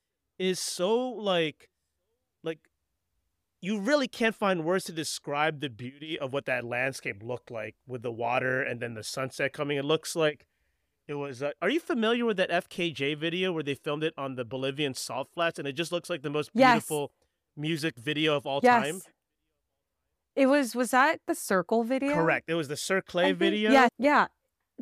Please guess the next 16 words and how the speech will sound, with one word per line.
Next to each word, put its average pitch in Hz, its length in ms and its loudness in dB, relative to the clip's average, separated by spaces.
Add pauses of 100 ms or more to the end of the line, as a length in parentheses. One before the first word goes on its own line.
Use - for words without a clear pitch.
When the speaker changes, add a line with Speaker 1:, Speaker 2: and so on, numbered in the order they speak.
Speaker 2:
That's 320 320 6
what 320 160 4
it 294 60 4
reminded 226 420 6
me 175 180 2
of. - 200 -8 (240)
They, 311 180 6
yes, 254 400 6
that's 330 240 6
what 359 100 6
it, 349 140 4
it 262 120 2
was 247 200 2
like 233 200 4
that. 226 320 -2 (680)
Speaker 1:
That 190 600 0